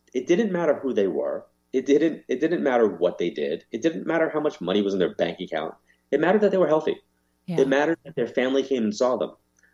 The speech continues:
Speaker 1: Um, it, it mattered that they felt connected and not isolated. So here we are as a community being disconnected and
Speaker 2: Mm-hmm.
Speaker 1: isolated, forcing us to appreciate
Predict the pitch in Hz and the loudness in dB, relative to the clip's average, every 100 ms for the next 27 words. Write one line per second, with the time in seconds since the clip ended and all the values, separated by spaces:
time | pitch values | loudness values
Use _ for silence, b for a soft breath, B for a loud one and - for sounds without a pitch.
0 | _ 95 92 82 76 76 73 - 123 127 | _ 0 2 2 -2 -6 -10 -6 -2 0
1 | 123 117 117 127 139 - 110 107 - 110 | 0 0 2 4 4 2 2 0 2 2
2 | - - 120 117 123 110 - - 95 95 | 0 -8 -2 -2 -2 -6 -6 -6 -4 2
3 | 98 107 104 87 - - - _ _ _ | 2 2 0 -4 -4 -8 -12 _ _ _
4 | _ - 117 104 98 - 127 135 123 104 | _ -2 2 4 2 0 0 2 4 2
5 | 87 90 90 92 101 113 110 78 87 - | 2 0 -4 -8 -4 -2 -2 -2 -6 -6
6 | 101 87 85 107 110 98 78 - 78 - | -2 -2 0 0 2 0 0 0 -4 -2
7 | 101 107 165 - 73 - 156 _ _ 113 | 0 0 2 2 0 -2 -6 _ _ 0
8 | 135 123 95 87 - - 98 82 - 82 | 0 0 -2 -4 -6 -6 -6 -4 -4 -4
9 | - 76 76 | 0 0 0